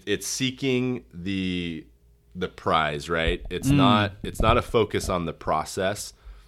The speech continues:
Speaker 2: Yeah.
Speaker 1: And that's really where you wanna aim for, is developing a good process.
Speaker 2: Well, you know, it's, it's, it's been said, and I think it was, uh,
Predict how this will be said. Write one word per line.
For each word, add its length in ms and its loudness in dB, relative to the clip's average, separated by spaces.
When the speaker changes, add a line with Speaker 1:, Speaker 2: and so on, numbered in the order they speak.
Speaker 2:
Yeah. 180 -8
Speaker 1:
And 540 0
that's 260 6
really 280 4
where 160 4
you 160 0
wanna 400 0
aim 240 -4
for, 480 -2
is 320 -2
developing 840 -2
a 100 -14
good 540 -2
process. 840 -6
Speaker 2:
Well, 400 10
you 160 2
know, 140 4
it's, 180 -2
it's, 420 -6
it's 180 -6
been 180 -4
said, 280 0
and 60 -2
I 100 0
think 220 -8
it 40 -2
was, 340 0
uh, 400 -2